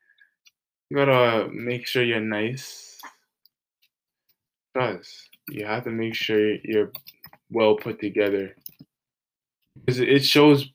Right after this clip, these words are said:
part of your character, right? It shows part of your character. So the U S News article shows the top ten fashionable countries. I'm talking about countries, I'm not talking about cities, 'cause that can be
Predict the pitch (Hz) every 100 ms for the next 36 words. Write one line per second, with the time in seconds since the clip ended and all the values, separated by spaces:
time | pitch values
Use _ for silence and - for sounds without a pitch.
0 | - 135 135 123 117 - 120 117 113 95
1 | 101 120 120 _ _ _ _ _ - -
2 | _ _ _ _ _ - 147 139 113 107
3 | 98 95 92 90 - - _ - - -
4 | _ _ _ - - 123 123 120 131 143
5 | 143 139 123 131 139 147 156 - - -
6 | - - 117 113 113 113 110 110 110 -
7 | - - - 107 101 101 107 110 107 -
8 | - - - 104 101 - 127 123 - 131
9 | 120 123 123 - _ _ - - _ -
10 | - - - _ _ _ _ - 127 120
11 | 127 120 113 110 - 143 147 147 156 151
12 | 139 120 123 127 117 127 123 127 120 113
13 | 110 113 113 107 - - - 120 120 117
14 | 113 110 90 - 104 110 113 113 107 104
15 | 101